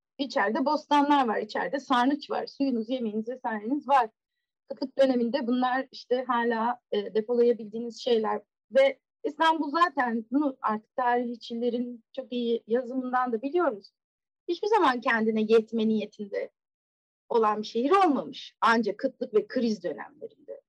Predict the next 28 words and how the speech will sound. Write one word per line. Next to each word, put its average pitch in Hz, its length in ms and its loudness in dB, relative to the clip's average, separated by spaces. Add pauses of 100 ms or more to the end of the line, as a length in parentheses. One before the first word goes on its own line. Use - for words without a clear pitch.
(120)
Onun 233 220 0
dışında 269 320 -4
İstanbul'u 226 500 -2
her 277 200 2
zaman 269 420 -4 (400)
işte - 420 -12 (520)
tahılından 247 680 0
vesairesine 247 760 0
taşınabilecek, 262 840 -4
su 339 180 2
üzerinde 214 480 -2
yüzebilecek 240 600 -2
her 320 220 2
türlü 220 200 -10
şey 262 320 -4 (720)
İstanbul'a 285 600 0
dışarıdan 247 580 4
geliyor. 185 440 -6 (200)
Yani 185 340 -10 (480)
dolayısıyla 277 720 2
da, 277 120 6 (360)
e, 220 220 -2 (200)
belki 262 520 0
de 349 60 4
hani 311 340 2 (380)
şu - 500 -4
anda 247 220 6
bu 269 40 4